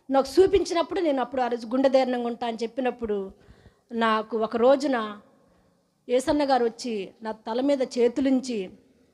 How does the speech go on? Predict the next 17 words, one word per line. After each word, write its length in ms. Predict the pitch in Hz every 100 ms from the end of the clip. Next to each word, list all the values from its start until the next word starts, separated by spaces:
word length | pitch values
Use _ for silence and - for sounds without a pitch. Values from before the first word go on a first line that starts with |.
| _
ప్రార్థ-, 440 | 240 233 240 214 -
తెల్లటి 420 | 233 269 285 285
వస్త్రాలు 440 | 226 220 262 254
వేసుకొని, 520 | 240 233 233 226 202 202 _ _ _ _ _ 254
"ఈ 100 | 254
రోజు 260 | 269 285
నుంచి 300 | 311 285 294
నీకు 460 | 262 233 - 240 240
ఈ, 460 | - 262 254 247
ఎటువంటి 420 | 262 262 302 285 269
బలహీనత 380 | 240 254 269
ఉండదని" 380 | 240 240 240 233
చెప్పేసి 300 | 226 233 220
అని 100 | 214
ప్రార్థన 520 | 214 226 247 269 277
చేసిన 240 | 262 254 247
రోజున 560 | 233 233 226 214 196